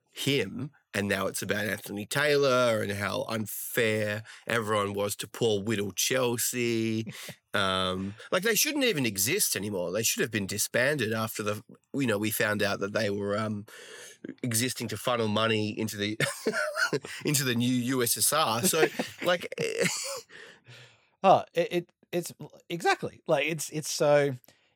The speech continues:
Speaker 2: it's so ridiculous 'cause I reckon what's gonna come out of this is that Tuchel's ban will get upheld. <laughs> Like, the F A will come
Speaker 1: Hmm.
Speaker 2: out and back up,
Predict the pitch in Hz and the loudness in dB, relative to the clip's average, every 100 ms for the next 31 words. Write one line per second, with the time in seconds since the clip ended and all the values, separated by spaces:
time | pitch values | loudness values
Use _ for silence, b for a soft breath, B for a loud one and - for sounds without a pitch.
0 | - 135 - 151 139 127 120 127 107 - | -8 -4 2 4 4 2 -4 -4 -6 -4
1 | 135 104 - 151 170 180 175 156 135 143 | -6 -6 2 8 8 6 2 0 0 -4
2 | 131 127 117 113 107 104 - 113 113 104 | -4 -2 0 0 -2 -6 -8 -12 -10 -6
3 | 127 139 110 113 110 107 107 101 - 104 | -6 -6 -2 -2 -2 -4 -2 -4 -4 -6
4 | 92 - _ b b b b _ 151 - | -6 -12 _ b b b b _ -6 0
5 | 240 196 180 170 170 180 175 160 160 143 | 4 4 4 2 4 6 6 4 4 6
6 | 131 127 139 120 131 135 131 113 | 4 4 -2 0 0 2 0 0